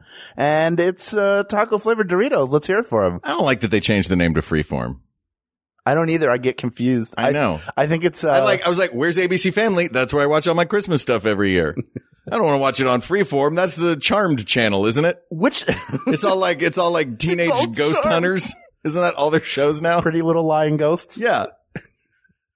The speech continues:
Speaker 2: Why are we
Speaker 1: The,
Speaker 2: doing this?
Speaker 1: the ghosts of cheerleaders. All right. I wanna ask you a trivia question.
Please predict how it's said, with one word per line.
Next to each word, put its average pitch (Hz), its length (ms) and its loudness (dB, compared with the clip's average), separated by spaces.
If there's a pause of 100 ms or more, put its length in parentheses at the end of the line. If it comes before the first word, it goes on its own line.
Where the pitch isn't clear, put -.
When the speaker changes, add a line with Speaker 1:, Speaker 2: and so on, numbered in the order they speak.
(220)
Speaker 2:
Why 190 180 -2
are 113 60 0
we 90 100 0
Speaker 1:
The, 92 60 0
Speaker 2:
doing 104 380 2
this? 110 220 2
Speaker 1:
the 160 80 0
ghosts 160 180 -2
of 147 80 -4
cheerleaders. 160 420 0
All 180 80 -2
right. 147 160 0
I 147 100 2
wanna 185 180 2
ask 165 320 -2
you 143 280 2
a 123 40 -2
trivia 131 420 -4
question. - 500 -6